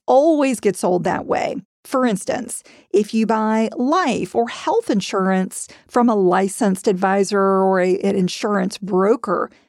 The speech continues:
they get paid a commission. That is very standard, and you're probably not gonna find any other way to buy that type of product. As I mentioned, paying a commission for a product doesn't necessarily mean it's a poor choice or not in your best interest.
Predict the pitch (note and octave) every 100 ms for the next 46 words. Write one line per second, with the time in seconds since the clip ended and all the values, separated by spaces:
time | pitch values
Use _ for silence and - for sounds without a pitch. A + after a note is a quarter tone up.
0 | _ A3+ C4 F#4 C#4 A3+ G3+ G#3+ C#4 G#4
1 | G#4 - D4+ - G#3+ G3 G#3+ - A3+ G3+
2 | G3+ G3 F#3+ - G3+ F3+ - - F#3+ F#3
3 | F#3 - G#3+ G#3+ A3+ G3+ A3+ B3 A3 G#3+
4 | G#3 - B3+ C4+ B3+ A3 F#3+ F#3 F3+ E3+
5 | F#3 F#3 F#3 F#3 - F#3+ - - - A#3
6 | G#3 - - - _ _ - - - -
7 | - A3+ A#3 C4+ B3 A3+ F#3 F3 - -
8 | _ - A3+ G#3 G#3+ G#3+ G#3+ G3+ G3+ A3+
9 | A#3+ F3+ - F3+ F3+ - F4+ C#4 C4 B3
10 | A#4 C5 E4 G3+ G#3+ D#4 C4+ - D#4+ B3
11 | G#3+ F3+ F#3+ E4+ A#3 - G#3 F3+ - A#3
12 | F#3+ - - E4 B3+ C#4 - A#3+ A#3 F#3+
13 | D3+ E3+ G3 G3 G3 F#3+ F3+ A#3 A3 -
14 | - - -